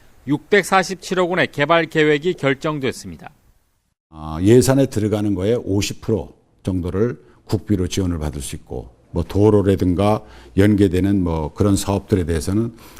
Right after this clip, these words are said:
Speaker 2: 거의 구십 프로를 국비로 지원받을 수 있는, 아,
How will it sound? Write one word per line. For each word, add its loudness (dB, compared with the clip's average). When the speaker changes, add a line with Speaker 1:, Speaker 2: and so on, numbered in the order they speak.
Speaker 2:
거의 2
구십 -4
프로를 -4
국비로 -4
지원받을 -2
수 -8
있는, -2
아, -4